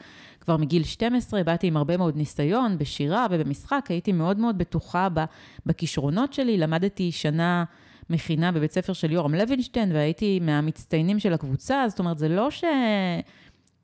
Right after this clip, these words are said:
היה לי איזה חלום שהוא לא קשור למציאות, ו-, ווואלה, לא התקבלתי.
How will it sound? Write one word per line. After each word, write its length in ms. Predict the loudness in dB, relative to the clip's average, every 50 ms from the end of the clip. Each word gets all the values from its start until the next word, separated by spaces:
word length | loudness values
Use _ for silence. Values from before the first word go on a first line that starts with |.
| -20 -20 _ -4
היה 280 | 0 0 2 2 2
לי 100 | 2 2
איזה 160 | 0 0 0 -2
חלום 440 | 0 0 0 2 2 2 0 0
שהוא 180 | 0 0 2 2
לא 80 | 2 2
קשור 280 | 0 0 0 2 2 2
למציאות, 680 | 2 2 0 0 -2 -4 -2 0 0 0 0 -2 -2 -2
ו-, 600 | -2 0 0 2 2 0 0 -2 0 0 0 0
ווואלה, 360 | 0 0 0 0 2 2 2 2
לא 120 | 2 0
התקבלתי. 600 | 0 -2 -2 -2 0 0 0 0 -2 -4 -8 -8